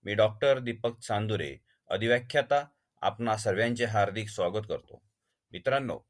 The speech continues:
उच्च शिक्षणामध्ये न्याक याबद्दल आपण निश्चितच ऐकलेले असेल.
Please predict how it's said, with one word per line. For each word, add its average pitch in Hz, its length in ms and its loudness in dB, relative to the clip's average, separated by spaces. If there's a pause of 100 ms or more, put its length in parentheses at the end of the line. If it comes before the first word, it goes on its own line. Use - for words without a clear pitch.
उच्च 107 300 -6
शिक्षणामध्ये 143 840 -4 (320)
न्याक 104 460 -2 (280)
याबद्दल 120 480 2
आपण 113 240 0
निश्चितच 120 500 -6
ऐकलेले 95 360 -2
असेल. 65 280 -6